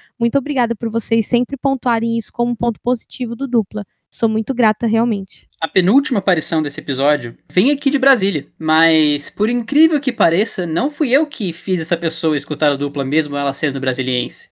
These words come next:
Speaker 2: Nossa querida Thaís Costa é talvez a maior maratoneira do Dupla que há neste país. Segundo relatos de Thaís Costa, ela já
Speaker 1: Sim.
Speaker 2: mara-,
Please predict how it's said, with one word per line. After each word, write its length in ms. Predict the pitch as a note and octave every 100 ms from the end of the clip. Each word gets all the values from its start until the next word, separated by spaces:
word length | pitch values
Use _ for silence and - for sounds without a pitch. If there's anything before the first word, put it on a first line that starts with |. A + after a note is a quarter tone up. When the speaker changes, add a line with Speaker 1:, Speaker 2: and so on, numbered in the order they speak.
| -
Speaker 2:
Nossa 280 | D#3 D#3
querida 260 | G3+ G3 A#3+
Thaís 480 | A#3+ G3+ F#3+ A#3 -
Costa 460 | - E3 - -
é 140 | D3 D3
talvez 440 | F3 D#3 D3 F#3
a 60 | F#3+
maior 320 | F3 F#3+ G3+
maratoneira 960 | G3+ F#3 F#3+ F#3 F#3 D#3+ D#3 F3 E3+ D3+
do 160 | D3+
Dupla 420 | C#3 E3+ F#3 D3+
que 260 | C#3+ - E3
há 140 | D#3+
neste 340 | G#3 G#3 - -
país. 440 | F3+ F#3+ D3+ C3
Segundo 580 | - - D3+ D3 G#3 D#4
relatos 560 | C4 G3+ E3+ F#3 F3+ D#3
de 60 |
Thaís 300 | D3+ C#3 C3
Costa, 300 | - D3+ A4
ela 60 | E3+
já 80 | -
Speaker 1:
Sim. 60 |
Speaker 2:
mara-, 240 | - F3